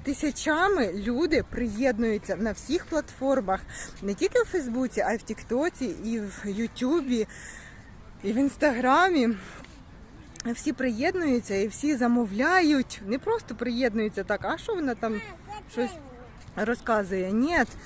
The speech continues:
вони приєднуються і замовляють у мене люди. А як же тут качатися? Отак? А, така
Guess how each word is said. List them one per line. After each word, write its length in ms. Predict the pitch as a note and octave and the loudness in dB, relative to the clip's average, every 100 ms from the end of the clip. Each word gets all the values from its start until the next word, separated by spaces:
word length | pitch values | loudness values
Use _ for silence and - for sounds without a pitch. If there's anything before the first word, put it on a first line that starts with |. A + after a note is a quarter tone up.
| - - - | -16 -14 -2
вони 220 | A3 C#4+ | 2 4
приєднуються 880 | B3+ B3+ G#3 E4+ G#4+ F4+ B3+ - A#3+ A3 A#3 - | 2 0 2 4 6 6 4 4 0 0 -2 2
і 260 | C4+ D#4+ | 2 4
замовляють 640 | C#4 C4+ A3+ A3 D#4 F#4+ C4 | 4 4 4 2 2 2 2
у 40 | |
мене 300 | A3+ C4 D4 | 0 2 0
люди. 300 | A3 B3+ A#3+ A#3 - - - - | 0 0 0 -4 -8 -18 -16 -2
А 80 | A#3 | 0
як 140 | A#3+ | 0
же 140 | F#3+ - | -2 -12
тут 80 | - - | -10 -6
качатися? 520 | G3+ - F3 - F#3+ - - - - - - - - - | -6 -4 -6 -6 -10 -10 -16 -18 -18 -20 -20 -18 -18 -16
Отак? 340 | A3+ - F4 G#4 - - - - - - - - - - - - - | -16 -10 -10 -10 -14 -18 -20 -20 -18 -18 -20 -20 -20 -20 -18 -18 -12
А, 220 | A3 A3 A3 - - - - - | -8 -6 -6 -10 -18 -18 -20 -10
така 260 | F4+ F#4 | -6 -2